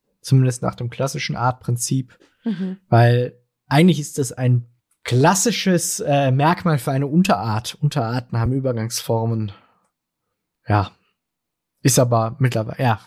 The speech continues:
Speaker 1: Ist
Speaker 2: Die
Speaker 1: fa-, fa-,
Speaker 2: Taxonomie,
Speaker 1: fa-,
Speaker 2: ihr wisst
Speaker 1: ja, fa-,
Speaker 2: Bescheid,
Speaker 1: ja, ja.
Speaker 2: ne? Schwierig, schwierig, schwierig. <laughs>
Speaker 1: Ja.
Speaker 2: Genau, also, du hast zehn von zehn Punkten. Hundert Prozent richtig, Niklas.
Speaker 1: Wuhu!
Speaker 2: Wuhu!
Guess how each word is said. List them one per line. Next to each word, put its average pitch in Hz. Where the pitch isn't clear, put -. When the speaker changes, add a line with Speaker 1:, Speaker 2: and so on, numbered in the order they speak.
Speaker 1:
Ist 175
Speaker 2:
Die 311
Speaker 1:
fa-, -
fa-, 277
Speaker 2:
Taxonomie, 220
Speaker 1:
fa-, -
Speaker 2:
ihr 285
wisst 240
Speaker 1:
ja, 180
fa-, 185
Speaker 2:
Bescheid, 202
Speaker 1:
ja, 131
ja. -
Speaker 2:
ne? 269
Schwierig, 254
schwierig, 185
schwierig. 175
<laughs> -
Speaker 1:
Ja. 131
Speaker 2:
Genau, 302
also, 277
du 285
hast 311
zehn 349
von 339
zehn 339
Punkten. 269
Hundert 320
Prozent 339
richtig, 254
Niklas. 185
Speaker 1:
Wuhu! 480
Speaker 2:
Wuhu! 480